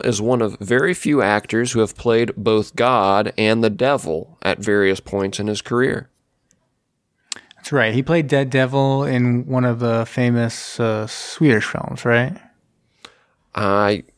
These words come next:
Speaker 1: thought about writing down the names of the movies. I'm like, "Nobody will even care," but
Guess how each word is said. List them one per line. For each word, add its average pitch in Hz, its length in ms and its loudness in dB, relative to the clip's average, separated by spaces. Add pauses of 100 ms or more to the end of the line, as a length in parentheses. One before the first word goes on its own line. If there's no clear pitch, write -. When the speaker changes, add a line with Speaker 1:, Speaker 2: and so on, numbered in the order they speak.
(1080)
Speaker 1:
thought 139 200 0
about 139 280 0
writing 131 260 2
down 127 160 2
the 123 80 2
names 127 220 0
of 120 80 -2
the 120 40 0
movies. 123 160 2
I'm 117 80 -2
like, 82 140 -2
"Nobody 107 380 0
will 95 180 2
even 101 300 -2
care," 78 360 -8
but - 220 -10